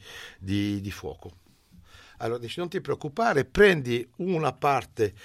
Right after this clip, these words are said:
una delle, delle, mm, delle gambe del mio trono e rispondi a loro", cioè nel senso,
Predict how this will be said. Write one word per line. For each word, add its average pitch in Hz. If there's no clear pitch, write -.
una 139
delle, 101
delle, 101
mm, 80
delle 98
gambe 120
del 107
mio 107
trono 139
e 180
rispondi 127
a 110
loro", 92
cioè 110
nel 98
senso, 127